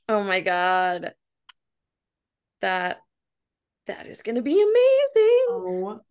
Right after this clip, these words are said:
Speaker 1: Okay,
Speaker 2: my
Speaker 1: wait, what are
Speaker 2: God.
Speaker 1: the descriptions of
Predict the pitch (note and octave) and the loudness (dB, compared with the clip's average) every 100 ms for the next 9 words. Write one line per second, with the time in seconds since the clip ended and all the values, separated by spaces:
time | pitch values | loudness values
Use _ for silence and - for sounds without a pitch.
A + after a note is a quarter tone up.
0 | G3+ G3+ G#3+ G3 G3 F3+ G3+ A3 A#3+ A3+ | -4 -2 -2 -2 -2 -2 -2 -2 -4 -8
1 | A#3+ - G#3+ - G#3 G3+ G3+ G3 _ G3 | -12 -8 -10 -8 -8 -8 -10 -14 _ -6
2 | G3 F#3+ F#3 F#3 F3+ | -4 -4 -2 -4 -6